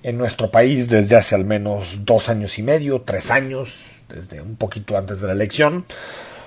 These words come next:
donde es muy difícil ponernos de acuerdo en los, en los temas más importantes del, eh, país. Hace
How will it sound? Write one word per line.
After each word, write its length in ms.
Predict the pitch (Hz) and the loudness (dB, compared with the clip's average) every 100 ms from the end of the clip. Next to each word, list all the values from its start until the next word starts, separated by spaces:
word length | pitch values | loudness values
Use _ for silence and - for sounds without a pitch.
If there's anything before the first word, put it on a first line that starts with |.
| - | -6
donde 200 | 113 110 | 0 4
es 60 | 120 | 4
muy 160 | 120 | 4
difícil 680 | 110 95 117 - 123 123 104 | 2 2 2 2 4 2 0
ponernos 460 | - 110 117 113 101 | 0 2 2 0 -2
de 80 | |
acuerdo 480 | 87 120 110 110 113 | -2 4 4 6 2
en 100 | 107 | 2
los, 320 | 92 - - | -4 -6 -8
en 60 | 110 | -6
los 140 | 101 | -6
temas 260 | - 110 101 | -2 -2 0
más 240 | 110 104 | 0 0
importantes 840 | 104 95 92 - 90 90 98 - - | -2 -4 -4 0 0 -2 -6 -4 -6
del, 400 | 87 87 87 85 85 - - - - - - - - - - | -8 -6 -4 -4 -6 -14 -20 -18 -18 -18 -20 -20 -20 -20 -14
eh, 280 | - 90 78 - | -6 -6 -6 -4
país. 560 | - 107 98 - - - - - - - - - - - - _ _ | 0 0 2 2 2 0 -10 -20 -20 -20 -20 -20 -20 -20 -20 _ _
Hace 600 | 208 208 - 202 214 208 | 4 6 6 2 2 -6